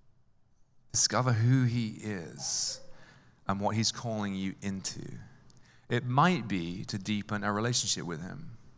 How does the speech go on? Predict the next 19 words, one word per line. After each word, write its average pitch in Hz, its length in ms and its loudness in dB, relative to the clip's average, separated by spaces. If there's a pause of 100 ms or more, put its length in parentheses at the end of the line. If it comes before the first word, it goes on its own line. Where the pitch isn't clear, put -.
(460)
It - 100 -12
might 78 140 -2
be 92 100 0
to 95 80 -2
deepen 101 340 -4
an 98 140 -4
understanding. 90 880 -2 (840)
It 98 100 0
might 120 280 4
be 98 120 0
to 101 140 -2
lead 92 220 0
others - 760 0
to - 100 -6
him 78 380 -6 (1080)
or 123 80 2
to 127 100 0
live 120 300 2
differently. - 540 -6